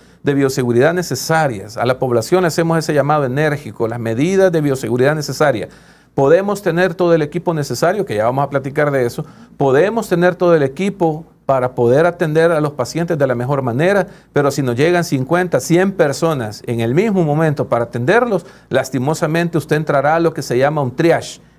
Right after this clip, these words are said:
¿Qué es esto? Una selección. Eh, seleccionamos el paciente que tiene mejor pronóstico,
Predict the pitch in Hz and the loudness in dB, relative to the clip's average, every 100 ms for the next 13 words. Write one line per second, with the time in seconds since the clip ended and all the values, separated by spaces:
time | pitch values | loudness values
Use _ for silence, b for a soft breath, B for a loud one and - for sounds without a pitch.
0 | - 139 180 202 196 160 151 165 160 143 | -6 -2 0 0 0 0 0 -2 -2 -2
1 | 117 - - 170 107 - B B _ - | -4 -4 0 0 0 -8 B B _ -2
2 | 123 123 139 135 143 151 180 185 180 147 | 0 2 0 0 0 0 0 -2 -2 -2
3 | 175 170 170 151 - 180 135 117 117 196 | 0 -2 -2 -4 0 0 2 0 0 0
4 | 220 185 185 254 277 233 - 196 | 0 2 2 2 0 -6 -8 -12